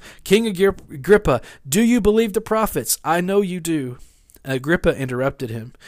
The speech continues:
"Do you think you can persuade me to become a Christian so quickly?" And Paul replied, "Whether quickly or not,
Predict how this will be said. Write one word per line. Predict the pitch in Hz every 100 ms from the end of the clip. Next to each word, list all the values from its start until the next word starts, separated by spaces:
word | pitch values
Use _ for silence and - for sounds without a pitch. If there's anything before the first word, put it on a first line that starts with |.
| - - -
"Do | 127 170 226
you | 214 220 214
think | - - 151 156 -
you | 143
can | 135
persuade | - 113 - 135 131
me | 98 107 165 190
to | -
become | 127 - 101
a |
Christian | - - 190 - 214
so | - -
quickly?" | - 214 214 247 262 - - _ _ - - - - -
And | 107
Paul | - 135 139
replied, | 139 - 123 98 - - - - -
"Whether | 131 175 156 131 117
quickly | _ - 285 - 277 277 269
or |
not, | 208 160 113 - -